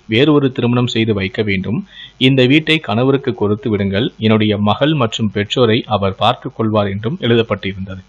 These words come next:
ஜாஸ்மினை பற்றி அவதூறு பரப்பியது யார் என்று அந்த கடிதத்தில் கூறப்படவில்லை.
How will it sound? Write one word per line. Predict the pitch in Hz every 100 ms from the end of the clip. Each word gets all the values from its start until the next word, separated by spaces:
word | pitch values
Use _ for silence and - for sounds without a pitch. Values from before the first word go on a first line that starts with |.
| _ - - _ _ 107
ஜாஸ்மினை | 110 123 - 135 131
பற்றி | 127 120 127
அவதூறு | 139 104 107 123 127 120
பரப்பியது | 110 110 107 107 104
யார் | 98 95 123 - - - 98
என்று | 123 131 117 120 - -
அந்த | 113 110 131
கடிதத்தில் | 110 135 135 - 147 -
கூறப்படவில்லை. | 117 - 98 95 92